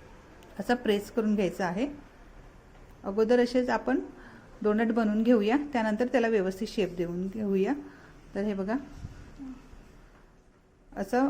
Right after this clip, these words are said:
आतमध्ये असं फोल्ड करायचं आणि हाताने मळून घ्यायचं आणि एक वाटीने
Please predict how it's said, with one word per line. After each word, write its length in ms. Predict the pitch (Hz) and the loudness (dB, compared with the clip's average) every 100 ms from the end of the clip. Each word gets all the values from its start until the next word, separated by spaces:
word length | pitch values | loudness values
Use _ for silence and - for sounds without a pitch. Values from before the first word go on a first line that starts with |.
| 277 | 2
आतमध्ये 400 | 208 214 240 262 | 2 4 4 4
असं 140 | 262 | 0
फोल्ड 340 | - 233 226 233 | -4 2 2 2
करायचं 460 | 240 208 185 247 294 - - - - | 2 2 2 -2 -2 -14 -20 -20 -8
आणि 160 | 202 247 | 0 4
हाताने 400 | 262 220 220 269 | 4 2 4 4
मळून 360 | 330 220 190 | 6 6 4
घ्यायचं 300 | 185 170 - - - - - - - - - - - - - - - - - - - - - - - - - - - - - - - - - - - - - - - - - - - | 2 0 -4 -14 -16 -20 -20 -20 -20 -20 -20 -20 -20 -20 -20 -20 -20 -20 -20 -20 -20 -20 -20 -20 -20 -20 -20 -20 -20 -20 -20 -20 -20 -20 -20 -18 -16 -18 -18 -20 -20 -20 -20 -20 -12
आणि 200 | 202 208 | -4 2
एक 280 | 285 240 226 | 2 2 0
वाटीने 400 | 220 202 220 240 | 0 2 2 2